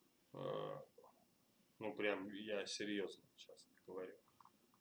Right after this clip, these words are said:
ну, хуёво он видео делает. То есть всё, что делает он хорошо, это то, что он рассказывает, э,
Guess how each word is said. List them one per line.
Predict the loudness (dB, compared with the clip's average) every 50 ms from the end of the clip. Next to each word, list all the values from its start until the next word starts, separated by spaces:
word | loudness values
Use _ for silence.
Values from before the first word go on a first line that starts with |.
| _ -20 -20 -20 _ _ _ _ _ _ _ -20 -20 _ _ _ -20 -20 -20 -12
ну, | -8 -6 -6 -6 -6 -8 -12
хуёво | -8 -4 -2 2 4 4 4 4 2 0
он | -2 -2
видео | -4 -4 -6 -6 -8 -10
делает. | -8 -10 -10 -10 -10 -14 -18 -20 -12
То | -10 -10
есть | -8 -8 -6
всё, | -2 4 4 4
что | 4 4 2 4
делает | 8 8 8 8 6 4 -2
он | -4 -2
хорошо, | 0 0 0 2 2 0 0
это | 0 0
то, | -4 -6
что | -6 -4 -2 0
он | 0 4
рассказывает, | 4 4 2 6 8 8 8 8 6 0 -2 -4 -8 -16 -18 -14
э, | -12